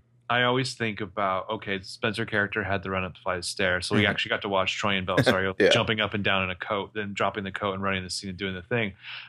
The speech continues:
Speaker 1: I think to myself, off camera, "What the hell is she doing to get to this <laughs> place?"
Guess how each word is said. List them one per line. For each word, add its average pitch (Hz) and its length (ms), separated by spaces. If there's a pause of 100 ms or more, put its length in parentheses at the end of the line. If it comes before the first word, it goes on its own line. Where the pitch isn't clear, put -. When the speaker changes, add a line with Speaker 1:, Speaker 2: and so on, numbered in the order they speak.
(140)
Speaker 1:
I 190 140
think 196 220
to 170 80
myself, 131 440 (200)
off 170 280 (300)
camera, 127 480 (380)
"What 190 180
the 196 80
hell 160 260
is 117 80
she - 220
doing 104 360
to 92 80
get 98 180
to 98 60
this 92 180
<laughs> - 40
place?" - 640